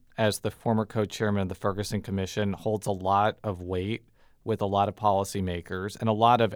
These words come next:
activists who look to the Ferguson Commission report as a, as a guiding light in, in policymaking. And after it was revealed that Stenger had been subpoenaed, Better Together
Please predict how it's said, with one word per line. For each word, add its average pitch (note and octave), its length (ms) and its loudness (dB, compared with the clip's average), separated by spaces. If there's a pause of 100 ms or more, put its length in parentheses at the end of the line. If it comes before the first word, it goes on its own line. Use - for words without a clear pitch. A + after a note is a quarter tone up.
activists A2 640 0
who G2+ 240 -4 (340)
look B2 240 4
to C3 120 -4
the A2 100 2
Ferguson A2+ 400 0
Commission G2+ 380 -2
report G2 520 0
as G2 200 -2
a, G2 180 -4
as G#2 100 0
a G#2 60 0
guiding G#2 420 4
light G2+ 400 2 (240)
in, F#2+ 300 -6
in G2 140 -6
policymaking. F#2 1000 0 (760)
And B2+ 420 4 (260)
after D#3+ 420 6
it C3 100 6
was A#2 180 0
revealed A2+ 460 4
that F#2+ 260 2
Stenger A2+ 400 0
had G2 160 -2
been G2 160 -2
subpoenaed, G2+ 680 0
Better A#2 240 4
Together G2+ 680 2